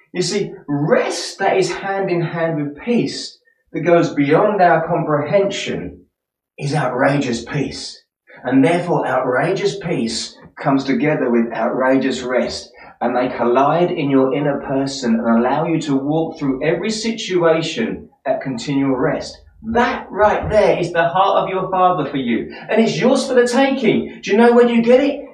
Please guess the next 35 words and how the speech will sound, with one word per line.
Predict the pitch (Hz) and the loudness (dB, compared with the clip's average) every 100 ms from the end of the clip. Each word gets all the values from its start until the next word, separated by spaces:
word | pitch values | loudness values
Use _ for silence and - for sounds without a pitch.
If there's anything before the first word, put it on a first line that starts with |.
| - | -12
You | 226 - | -12 -8
come | - - - | -8 -6 -6
to | - | -8
the | - | -12
Prince | - 113 - | -10 -8 -8
of | - - | -12 -12
Peace. | - - - - - - - - | -12 -12 -14 -18 -20 -20 -8 2
You | 143 | 2
come | - 156 151 | 4 2 0
to | - | -2
him | 127 120 | -2 0
and | 113 | 0
say, | 117 113 | 0 -2
"Jesus, | 139 143 135 113 101 - - - - | 0 2 2 2 -2 -8 -16 -18 -8
I'm | - | -4
struggling | - - - - 95 | -4 -4 -4 -4 -6
right | 95 - | -6 -8
now. | - - - - - | -10 -12 -14 -18 -6
I'm | - 139 135 | 0 0 2
feeling | 135 135 | 4 6
heavy. | 117 113 117 98 - - - | 4 0 -4 -6 -8 -8 -2
I'm | 143 143 | 0 2
feeling | 147 139 135 | 2 4 4
the | 131 | 4
weight | 135 131 | 4 2
of | 117 110 | 0 -4
it | 113 | -4
all." | 101 98 | -4 -6
And | 110 | -4
do | 120 | -2
you | |
know | 165 196 | 0 0
what | - | -2
he | 180 | -4
says? | - 175 175 - | -2 -2 -2 -6